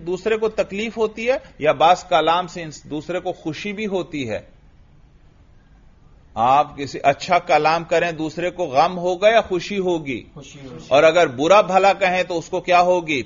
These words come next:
Speaker 1: तकलीफ। तो मालूम हुआ ये जो तकलीफ है ये उस जख्म के मुशाबे है। जैसे जख्म से बदन को दर्द होता है,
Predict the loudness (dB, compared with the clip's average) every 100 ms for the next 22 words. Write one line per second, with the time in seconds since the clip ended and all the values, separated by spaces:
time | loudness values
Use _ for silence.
0 | -2 -2 -2 -4 -6 -10 -8 -4 2 2
1 | 2 -4 -6 2 6 6 4 -10 -10 -4
2 | -4 -6 -20 -20 -14 -10 -6 -2 -2 -2
3 | -2 -2 -2 -4 -2 4 6 4 0 -10
4 | -6 -4 -4 -4 -4 -4 -8 -8 -8 -8
5 | -8 -2 -2 -2 -6 -6 -10 -10 _ -4
6 | -4 -4 -4 -4 -2 -4 -4 -2 0 0
7 | -2 -2 -4 2 2 2 0 -2 -2 2
8 | 2 4 2